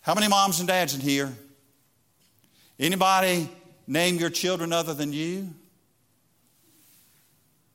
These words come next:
Oh, you heard the story about the girl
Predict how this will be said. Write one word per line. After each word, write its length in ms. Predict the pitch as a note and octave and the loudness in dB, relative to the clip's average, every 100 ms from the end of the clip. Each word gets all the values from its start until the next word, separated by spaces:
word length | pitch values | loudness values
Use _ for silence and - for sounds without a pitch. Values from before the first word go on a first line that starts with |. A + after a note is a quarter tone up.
| _ _ _ _ _ | _ _ _ _ _
Oh, 420 | G#2+ G#2+ G2+ F#2+ E2 _ _ _ _ _ | -14 -10 -10 -12 -18 _ _ _ _ _
you 140 | C3+ D#3 | -12 -4
heard 180 | C#3+ G#2 | -4 -4
the 80 | |
story 400 | G2+ - A#2 G#2+ | -8 -6 -6 -6
about 260 | G2 G#2+ G2+ | -8 -8 -10
the 80 | F#2 | -14
girl 520 | G2 G#2 G#2+ G2+ | -12 -8 -8 -10